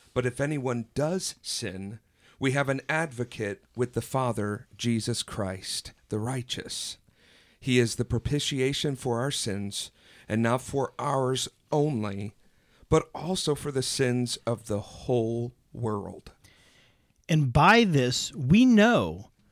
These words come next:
Speaker 2: that we've come to know him. And if we keep his commandments,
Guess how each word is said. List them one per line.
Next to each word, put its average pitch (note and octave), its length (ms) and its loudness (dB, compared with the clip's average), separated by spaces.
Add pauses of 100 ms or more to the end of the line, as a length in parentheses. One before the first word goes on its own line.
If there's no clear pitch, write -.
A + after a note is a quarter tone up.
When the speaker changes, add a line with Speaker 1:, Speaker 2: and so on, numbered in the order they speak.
(300)
Speaker 2:
that D#3+ 60 0
we've D3+ 200 4
come D#3+ 240 2
to B2+ 80 0
know C3 220 0
him. D#2+ 260 -8 (840)
And F#3 100 6
if E3 140 6
we F#3+ 100 4
keep - 320 -2
his G#3 200 2
commandments, D#3 840 -2